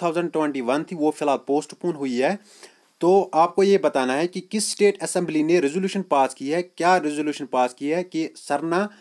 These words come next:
इसको एक सेपरेट रिलीजन दिया जाए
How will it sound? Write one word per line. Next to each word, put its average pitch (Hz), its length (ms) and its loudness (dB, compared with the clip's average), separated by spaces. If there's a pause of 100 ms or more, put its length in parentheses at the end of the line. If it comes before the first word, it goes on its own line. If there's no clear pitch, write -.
(200)
इसको 156 280 -4
एक 175 160 -2
सेपरेट 151 420 -2
रिलीजन 117 400 -2 (260)
दिया 139 240 2
जाए 131 320 0